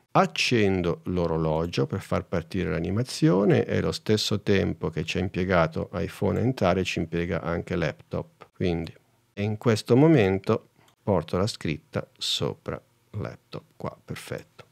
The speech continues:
Anche il keyframe finale di questa animazione lo ammorbidisco.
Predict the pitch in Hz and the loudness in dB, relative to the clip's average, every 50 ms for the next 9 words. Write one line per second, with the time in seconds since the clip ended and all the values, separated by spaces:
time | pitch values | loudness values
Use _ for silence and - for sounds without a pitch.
0 | _ _ - 113 92 90 90 87 - - - 92 82 - - 92 85 - - 101 | _ _ 0 2 4 4 4 2 0 0 0 0 0 0 -4 -8 -8 -6 -6 -6
1 | 90 - 101 98 92 92 85 - - 98 98 92 90 98 90 87 80 - 104 - | -4 -2 0 2 2 2 0 0 0 2 4 4 4 2 2 0 0 -2 -4 -4
2 | - - 92 90 92 92 90 - - - 131 110 98 95 95 92 87 92 90 85 | 0 0 2 2 4 2 0 0 -2 0 2 4 6 6 6 4 4 2 2 4
3 | 90 90 98 101 101 131 139 147 160 180 170 - - - 208 - | 4 2 2 4 4 4 4 6 4 4 2 0 -2 -2 -4 -4